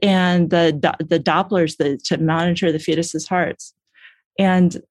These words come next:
then I went into catastrophic healthcare coverage. So I had all that. And still, at the end, the results of my pregnancy relied on luck.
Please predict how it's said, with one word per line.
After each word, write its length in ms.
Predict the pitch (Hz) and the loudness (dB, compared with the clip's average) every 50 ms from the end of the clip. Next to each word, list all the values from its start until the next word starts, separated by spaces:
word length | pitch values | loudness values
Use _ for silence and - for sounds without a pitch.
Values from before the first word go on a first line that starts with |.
| _ - | _ -2
then 140 | 196 196 | 0 0
I 80 | 190 190 | 2 2
went 160 | 190 180 180 | 2 2 2
into 180 | 180 170 165 - | 2 0 -2 -4
catastrophic 640 | - - 180 170 175 175 - - 185 185 - - 185 | -4 -2 -2 -2 -2 -2 -2 -4 -4 -4 -6 -8 -8
healthcare 480 | - - 180 170 170 - - - 160 160 | -6 -4 -4 -4 -4 -6 -6 -6 -6 -4
coverage. 520 | - - - - - - - - - _ _ _ _ _ _ - | -6 -10 -8 -8 -10 -12 -10 -14 -18 _ _ _ _ _ _ -10
So 220 | - - 262 247 | -4 0 0 2
I 120 | 226 233 | 2 0
had 340 | 254 233 240 - 302 285 269 - - | 0 -2 -2 -2 -2 -2 -2 -4 -4
all 280 | - 233 254 269 269 | -2 0 0 0 0
that. 420 | 247 214 196 208 233 226 175 - - _ _ _ _ _ - | 0 0 0 0 0 -2 -2 -4 -6 _ _ _ _ _ -4
And 160 | - 202 214 | -2 -2 -2
still, 400 | 214 - - - 277 277 277 262 | -2 -4 -2 0 0 2 2 2
at 100 | 247 226 | 0 0
the 220 | - 220 214 208 - | -2 -2 -2 -2 0
end, 320 | 190 190 202 220 240 254 | 0 2 2 2 2 2
the 180 | 254 - 208 185 | 0 0 0 0
results 640 | 170 175 165 170 175 - 180 185 202 240 247 - - | 0 0 0 -2 0 0 0 2 2 0 -2 -6 -8
of 120 | 220 196 | -8 -4
my 140 | - 175 175 | -2 -2 -2
pregnancy 480 | 180 - 185 180 185 185 180 180 - 180 | -2 -2 0 0 2 2 0 0 0 0
relied 380 | 170 165 160 151 151 160 156 | 0 0 0 0 0 0 0
on 320 | 156 147 147 135 131 - - | -2 -2 -2 -2 -2 -2 -2
luck. 340 | 82 - - - - - | -2 -2 -4 -6 -14 -20